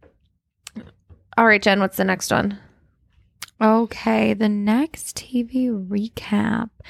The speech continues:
Speaker 2: is Emily in Paris, you guys. I have a spoiler about this, Julie, that I read
Speaker 1: Oh.
Speaker 2: that I have not told you. I read it today.
Speaker 1: What is it?
Speaker 2: It's really big news. Well, you tell me about Emily in Paris, and then I'll tell you.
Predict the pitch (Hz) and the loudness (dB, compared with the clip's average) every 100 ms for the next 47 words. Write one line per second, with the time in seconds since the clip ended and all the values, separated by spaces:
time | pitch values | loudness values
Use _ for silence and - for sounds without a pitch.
0 | - - - - 233 277 381 415 - 233 | -20 -20 -14 0 2 4 4 2 0 2
1 | 269 427 453 - 269 262 226 - - - | 4 4 2 2 4 4 2 -4 -20 -20
2 | _ _ 208 214 226 - 208 196 190 - | _ _ 0 2 0 -2 -2 0 0 -2
3 | 190 214 - - 175 - 214 - 208 196 | -6 -6 -6 -6 -6 -8 -12 -4 -2 0
4 | 185 180 190 262 320 - 269 349 247 208 | 0 0 0 0 -2 0 2 4 6 6
5 | 214 196 214 220 214 208 202 190 180 - | 4 2 2 0 0 -2 -2 -2 -4 -8
6 | - 202 196 190 190 202 - - _ - | -10 -4 -2 -4 -6 -8 -8 -10 _ -20
7 | _ 226 240 254 220 - _ - 190 196 | _ 0 2 2 0 -2 _ -10 -4 0
8 | 190 185 190 180 - - - _ - 240 | 0 0 -2 -4 -8 -20 -20 _ 0 2
9 | 262 254 262 262 247 220 208 196 196 190 | 2 4 4 4 4 4 4 2 0 -2
10 | 190 190 180 - 208 - - - - 202 | -2 -2 -4 -6 -10 -10 -12 -12 -12 -14